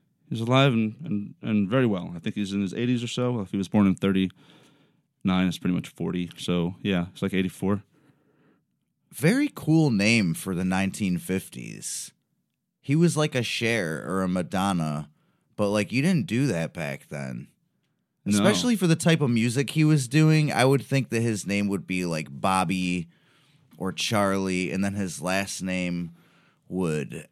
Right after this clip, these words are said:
Speaker 2: be, like, super Irish, as they are,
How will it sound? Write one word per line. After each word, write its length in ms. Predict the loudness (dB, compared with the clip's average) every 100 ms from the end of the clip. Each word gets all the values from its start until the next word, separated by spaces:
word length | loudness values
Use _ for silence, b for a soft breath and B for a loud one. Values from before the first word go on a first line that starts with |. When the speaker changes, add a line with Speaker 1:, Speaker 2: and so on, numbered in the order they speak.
| -20 -10
Speaker 2:
be, 320 | -6 -4 -4
like, 460 | -6 -10 -12 -16 -14
super 500 | -10 -6 -6 -4 -4
Irish, 840 | -2 -2 -2 -2 -4 -4 -6 -10 _ _ _ -6
as 260 | -2 -2 -2
they 180 | 0 0
are, 480 | 0 0 -2 -4